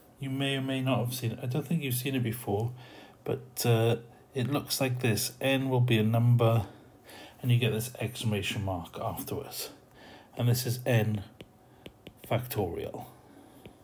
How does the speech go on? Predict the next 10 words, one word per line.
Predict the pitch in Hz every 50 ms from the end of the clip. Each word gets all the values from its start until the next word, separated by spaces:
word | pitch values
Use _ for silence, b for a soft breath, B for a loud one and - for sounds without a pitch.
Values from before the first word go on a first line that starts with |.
| B B B B B B B B B B B
So, | B - 123 117
for | - - 131
example, | 120 - - 127 123 123 123 123 127 120 117
three | - - - - 131 139 139 135 139 135 123 127 - - - - - - - - - B B B B B B - - -
factorial | 127 117 - - - - 113 107 101 104 110 120 139 143 127
is | 120 117
how | - 110
you | 107 101 101 98
say | - - - 110 104 104
this, | 104 120 139 139 123 - - -